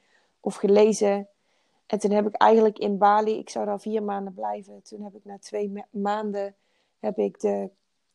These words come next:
keus gemaakt om naar huis te gaan. Omdat ik wist dat ik heel veel moest gaan eten, dat ik heel veel moest gaan rusten, dat ik echt lichamelijk eerst moest gaan herstellen. En, ja, en dat ik niet kon herstellen van een eetstoornis zonder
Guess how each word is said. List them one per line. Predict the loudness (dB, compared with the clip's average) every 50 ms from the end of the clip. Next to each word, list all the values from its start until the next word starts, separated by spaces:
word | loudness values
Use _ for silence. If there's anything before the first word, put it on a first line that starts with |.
| _ _
keus | 2 4 4 4 2 -2
gemaakt | -8 -6 -6 -6 -6 -6 -6 -6
om | -4 -4
naar | -2 -2
huis | 0 0 0 0 -2
te | -4 -8
gaan. | -6 -6 -6 -6 -8 -8
Omdat | -8 -8 -6 -6 -6 -6 -6
ik | -8 -10 -10 -4
wist | 2 4 4 4 4 2 -2 -14 -16 -18 _ _ _ _ _ _ _ _ _ _ _ _
dat | _ 2 2 2 2 0
ik | -6 -6 -8 -12 -20 _ _ _ _ _ _ _ _ _
heel | -4 0 2 2
veel | 4 4 4
moest | 4 4 2 2
gaan | -2 -2 2
eten, | 4 4 4 4 2 -2 -4 -4 -2
dat | -4 -6 -6 -6
ik | -8 -8 -4
heel | -2 0 0 2
veel | 2 2
moest | 2 2 0 0
gaan | -2 -4 -2 0
rusten, | 0 0 0 -2 -4 -6 -4 -4 -2
dat | -2 -4 -4 -4
ik | -8 -12 -8 _
echt | -2 0 0 -2 -4 -12 -20 _ _ _ _ _ _ _ _ _ _ _ _ _
lichamelijk | 2 4 4 4 2 4 2 4 4 6 4 4 2 2 0
eerst | 2 4 4 4 2 -2 -4
moest | -4 -4 -4 -4 -6
gaan | -4 -4 -2 -2
herstellen. | -2 -4 -6 -6 -6 -4 -2 0 2 2 2 0 -2 -4 _
En, | -8 -6 -6 -4 -4 -6 -6 -8 -8 -10 -12 _ _ _ _ _ _ _ _ _ _ _ _ _ _ _ _ _ _ _ _ _ _
ja, | 0 2 4 4 2 2 0
en | -4 -4 0
dat | 2 2 2 0
ik | -2 -2
niet | -2 -2 -2 -4
kon | -4 -2 0 0
herstellen | 0 -2 -4 -2 0 0 0 0
van | 0 -2 -2
een | -2 -2
eetstoornis | 0 -2 -2 -2 -4 -8 -4 -2 -2 -2 -2 -2 -2
zonder | -2 0 0 0 -2 -2 -6